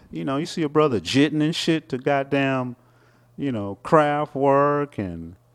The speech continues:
and, and, and, um, um, you know, uh, all that other shit that was coming out of Europe, man, you know,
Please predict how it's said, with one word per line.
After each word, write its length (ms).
and, 400
and, 260
and, 420
um, 580
um, 580
you 120
know, 400
uh, 440
all 160
that 180
other 220
shit 340
that 120
was 120
coming 280
out 160
of 60
Europe, 380
man, 340
you 120
know, 260